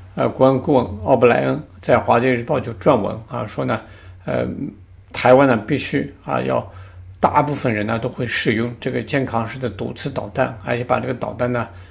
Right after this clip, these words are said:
全都放到各地的警察局里面，然后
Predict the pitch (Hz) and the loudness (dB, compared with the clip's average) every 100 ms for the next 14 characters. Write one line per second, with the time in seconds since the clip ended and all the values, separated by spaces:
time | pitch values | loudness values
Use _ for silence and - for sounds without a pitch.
0 | - - 117 127 - 131 113 107 92 156 | -20 -6 -4 -2 2 4 4 -2 2 4
1 | 127 131 113 - - - - 113 - 123 | 4 2 -2 -4 -10 -20 -4 -2 2 0
2 | - 117 113 104 107 - - - - - | 2 0 0 -2 -6 -12 -20 -20 -20 -20
3 | - - 113 | -6 2 4